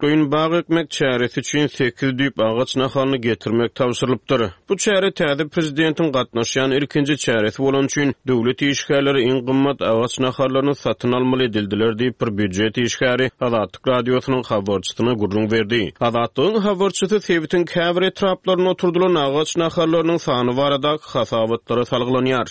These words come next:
Onuň maglumatlaryna görä, Farabda otuz müň türkmen abatda we Çärjewde altmış müň, Darganatada ýigirme beş müň, Kerki, Kerkiçi we Köýtenagda ýetmiş müň düýp töwereg agaç naharlarynyň ekilenligi hasabatlarda aýdylýar. Türkmen häkimetleri ýyllar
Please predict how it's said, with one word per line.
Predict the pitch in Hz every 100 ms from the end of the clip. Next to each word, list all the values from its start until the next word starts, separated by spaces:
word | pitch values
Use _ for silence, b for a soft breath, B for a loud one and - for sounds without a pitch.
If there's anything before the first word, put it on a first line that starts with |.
| -
Onuň | 117 147 214
maglumatlaryna | 202 202 196 190 - 190 190
görä, | 196 185
Farabda | - 156 139 131 -
otuz | 147 135 131 135
müň | 143 139
türkmen | - 120 - 123
abatda | 120 117 117 113 170
we | 170
Çärjewde | 151 151 131 113 113 107 143
altmış | 123 110 - 120 139
müň, | 135 101
Darganatada | 107 113 107 110 104 117 139
ýigirme | 143 117 113 123
beş | 123 135
müň, | 131 90 -
Kerki, | - 120 107 170 165
Kerkiçi | 147 113 - - 165
we | 160 -
Köýtenagda | 165 135 143 127 107 101 127 143
ýetmiş | 110 - 123 135
müň | 143 127 107
düýp | 131 123
töwereg | - 117 107 107 120 107
agaç | 110 113
naharlarynyň | 127 123 131 123 127 131 117 104
ekilenligi | - 110 113 117 135 139
hasabatlarda | 110 98 104 104 101 - 107 110
aýdylýar. | 107 117 120 95 - -
Türkmen | 113 208 214
häkimetleri | 196 202 190 180 180 180 160
ýyllar | 147